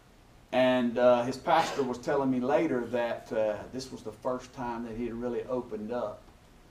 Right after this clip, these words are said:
And I'll never forget one of the things he said. He said, "You know, guys," he said, "I'm sick of it." And he said this just bawling, crying like a baby. And he said this, he said, "Guys, I am sick and tired of trying to do this on my own.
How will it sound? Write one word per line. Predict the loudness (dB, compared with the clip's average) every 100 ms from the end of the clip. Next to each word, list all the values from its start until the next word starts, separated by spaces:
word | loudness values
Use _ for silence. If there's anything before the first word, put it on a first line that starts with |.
| -12
And | -2
I'll | 2
never | 4 4
forget | 2 2 4
one | 4
of | 4
the | 2 0
things | -2 -2
he | -4
said. | 2 4 4
He | 0
said, | 0 0
"You | 0
know, | -2
guys," | 0 2 4 2
he | -2
said, | -2 -4
"I'm | -4
sick | -6 -4 -4 -2
of | -2
it." | 0
And |
he | -2
said | 0 0 4
this | 4 2
just | -2 -8 0
bawling, | 6 8 6 2 -4
crying | -2 0 -2 -4
like | -8
a | -6
baby. | -2 -2 -2 -14 -20 -20 -20 -20 -20 -20 -20 -6
And | 0
he | 2
said | 4 4 4
this, | 0
he | -2
said, | 0 2
"Guys, | 4 6 6 2
I | -2 -2
am | -4
sick | -6 -6
and | -6 -2
tired | 2 2
of | 0
trying | -4 -4 -2
to | -4
do | 0 2
this | 2 0 -2
on | -4 -6 -6
my | -8 -6
own. | -8 -10